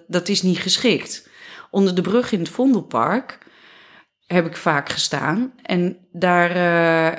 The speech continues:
ja, weet je, dan gingen er aan, aan de andere kant van de, van de, van de brug, gingen, zeg maar, gasten met een fietsketting op een vuilnisbak staan slaan als ik ging zingen.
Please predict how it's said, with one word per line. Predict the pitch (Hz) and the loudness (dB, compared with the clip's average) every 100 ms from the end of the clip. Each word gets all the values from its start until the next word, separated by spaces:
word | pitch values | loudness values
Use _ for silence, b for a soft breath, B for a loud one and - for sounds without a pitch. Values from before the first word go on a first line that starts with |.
| - | -6
ja, | 190 180 156 | 0 2 2
weet | 170 170 | 2 0
je, | 214 | 0
dan | 190 170 | 0 0
gingen | - 214 185 175 | -2 0 2 2
er | |
aan, | 190 175 175 - | 0 0 0 -2
aan | 185 | 0
de | 175 | 0
andere | 180 214 208 | 2 2 0
kant | 202 175 165 | 0 0 0
van | - 165 | 0 2
de, | 160 156 | 2 0
van | - 165 160 | -2 0 0
de, | 165 | -2
van | - 170 160 | -4 -2 -2
de | |
brug, | 147 147 180 240 - | -2 0 0 -2 -10
gingen, | - - 180 170 170 | -10 -4 0 0 -2
zeg | - 180 | -4 -4
maar, | 180 165 | -6 -6
gasten | - 190 190 180 175 - 180 | -2 0 0 -2 -2 -2 -4
met | 165 | -4
een | 165 | -4
fietsketting | - 208 - 170 - 165 | -4 -2 0 0 0 -4
op | 165 165 | -2 0
een | 156 | -2
vuilnisbak | 151 190 247 196 156 147 | 0 0 2 -2 -4 -4
staan | - 143 | -4 -2
slaan | - 151 139 139 | -2 0 -2 -2
als | 131 - | -6 -8
ik | |
ging | - 131 131 | -8 -6 -4
zingen. | 143 131 120 | -4 -6 -10